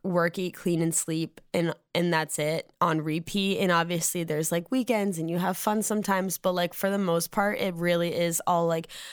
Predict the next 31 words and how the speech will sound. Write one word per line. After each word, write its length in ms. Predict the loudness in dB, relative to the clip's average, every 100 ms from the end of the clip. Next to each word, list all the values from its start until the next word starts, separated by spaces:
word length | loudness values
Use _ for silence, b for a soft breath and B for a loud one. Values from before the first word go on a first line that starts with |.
| B _
boring 580 | 2 4 4 2 2 0
and 220 | 2 2
mundane. 560 | 2 0 0 0 0 -2 B B
And 160 | -2 0
so 100 | 2
that's 240 | 2 0
why 100 | 0
it's, 140 | -2 0
like, 140 | 0
so 480 | 2 2 2 2 2
important 680 | 0 -4 -2 0 0 0 -2
to 540 | -2 0 2 2 2 -2 -2
romanticize 840 | 0 2 2 0 -2 2 2 2
your 100 | 0
life 440 | 2 2 2 -2 -4
and, 180 | -2 0
like, 300 | -2 -4 -6 -2
enjoy 720 | 0 0 2 4 4 2 0
the 140 | -2
small 680 | -2 0 2 4 6 4 2
mundane 480 | 2 0 2 2 2
moments 400 | 0 0 -2 -2
as 160 | -4
much 220 | -4 -4
as 120 | -4 -4
you 60 |
possibly 460 | -2 -2 -2 -8 -6
can, 400 | -4 -2 0 -2 B B B
because 240 | -2 0 2
without 420 | 2 2 2 2
that, 340 | 0 0 -2